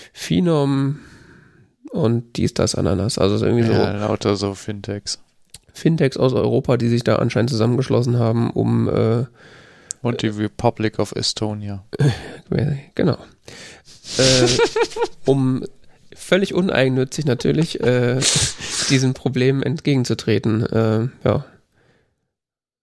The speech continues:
Speaker 1: Das, äh, könnte ich mir dann vorstellen, demnächst auch mal zu benutzen, weil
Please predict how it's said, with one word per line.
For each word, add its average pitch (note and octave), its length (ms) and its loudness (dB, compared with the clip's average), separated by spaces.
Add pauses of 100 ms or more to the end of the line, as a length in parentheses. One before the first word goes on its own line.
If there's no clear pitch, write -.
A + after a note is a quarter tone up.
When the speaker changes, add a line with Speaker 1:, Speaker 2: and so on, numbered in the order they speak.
(100)
Speaker 1:
Das, - 380 -8
äh, G#2 400 0 (1200)
könnte C3+ 260 0
ich D3 100 -6
mir A#2 100 2
dann A#2 140 2
vorstellen, A2+ 520 0
demnächst A2+ 360 0
auch C#3+ 100 -2
mal C#3+ 120 0
zu - 100 -6
benutzen, - 420 -2
weil - 200 -4